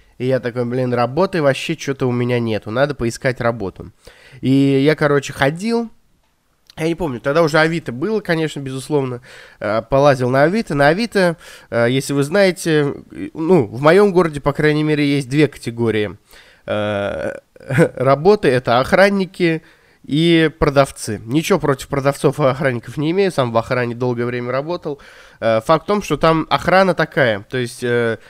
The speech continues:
даже это не сторож, это типа ты стоишь сутки и ничего не получаешь. Какой-нибудь стройки, какой-нибудь чоп. Короче, стремное объявление. Работу на Авито искать, ну,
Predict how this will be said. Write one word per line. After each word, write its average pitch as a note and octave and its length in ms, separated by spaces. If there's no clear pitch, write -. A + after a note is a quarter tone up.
даже D3+ 320
это D3+ 200
не E3 100
сторож, G#3 480
это C3+ 260
типа C3+ 240
ты C3+ 140
стоишь D3 400
сутки - 360
и B2 80
ничего B2+ 260
не D#3 100
получаешь. C#3 640
Какой-нибудь A#2+ 420
стройки, F#3 480
какой-нибудь A#2 440
чоп. - 440
Короче, F3 300
стремное D3 480
объявление. A2 500
Работу D3+ 380
на C#3 100
Авито D#3+ 280
искать, D#3+ 320
ну, B2 440